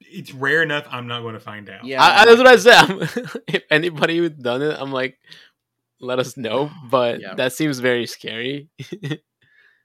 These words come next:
Speaker 3: So,
Speaker 2: Yeah.
Speaker 3: no
Speaker 2: I got
Speaker 3: thanks.
Speaker 2: three, um, after Community Day,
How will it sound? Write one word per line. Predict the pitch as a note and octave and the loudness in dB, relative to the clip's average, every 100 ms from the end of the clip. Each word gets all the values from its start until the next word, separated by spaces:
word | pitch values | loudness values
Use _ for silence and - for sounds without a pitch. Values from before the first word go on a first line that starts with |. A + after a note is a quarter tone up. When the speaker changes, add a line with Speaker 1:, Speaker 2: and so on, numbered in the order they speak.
| _ - | _ -20
Speaker 3:
So, | - - | -18 -18
Speaker 2:
Yeah. | - - _ _ _ _ | -16 -20 _ _ _ _
Speaker 3:
no | - | -4
Speaker 2:
I | D#3+ | -2
got | G#3 A3+ | 0 -2
Speaker 3:
thanks. | - - _ _ - | -4 -20 _ _ -18
Speaker 2:
three, | C3+ D3 D#3+ G3+ G3 _ _ _ _ _ _ - | -14 -14 -16 -18 -20 _ _ _ _ _ _ -16
um, | D3 D3 C#3+ C#3 C3 D3 | -10 -10 -10 -14 -16 -12
after | C#3+ - D3+ C#3+ | -12 -14 -18 -18
Community | _ D#3 D3 D3+ D3+ | _ -18 -16 -18 -20
Day, | E3 E3 D#3 | -18 -18 -20